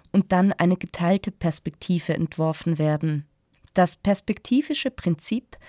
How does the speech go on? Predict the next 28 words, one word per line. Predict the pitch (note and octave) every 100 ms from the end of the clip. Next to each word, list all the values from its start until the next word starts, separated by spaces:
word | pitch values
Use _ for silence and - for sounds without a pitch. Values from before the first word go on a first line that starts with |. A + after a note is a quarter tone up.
| - -
hat | G3+
eine | - F#3+ F3
seltsame, | F#3+ G#3 B3+ - G3 F#3+ G#3+ A#3 - - _
im | G#3+ G3+
Grunde | - F3+ A3 G#3+ G#3 -
tatsächlich | G3 A#3 - G#3+ - F#3 - -
unpassende | B3+ B3+ F3 - F3 D#3+
Stellung | D3+ - D#3+ D#3+ D#3
in | D3+
diesem | D#3+ - D#3+
Film. | - D#3 D3+ D3 D3 _ _ _ _ _ -
Denn | G#3+ A3+
nicht | C#4+ -
nur | F#3+ G3+ B3+ - _ _ -
lässt | G3+ B3+ - -
sich | F#3+ F#3+ -
in | F#3+
den | F#3 F3+
einzelnen | G#3+ C4+ - G#3+ E3+ E3+
Kapiteln | - F3 - F#3+ - F#3+ F#3 - -
letztlich | F3+ F#3 - - F#3 F3+ -
nichts | F#3+ G#3+ G#3+ - F3
wirklich | F#3+ F#3+ F#3+ F3+ -
auf | E3+
eine | - F3
konsistente | - G3+ A#3 F#3 - E3+ F3+ F3
Perspektive | - E3+ - - - F#3+ -
zurückführen, | - F#3 F#3+ A#3+ - - D#3+ D#3 G3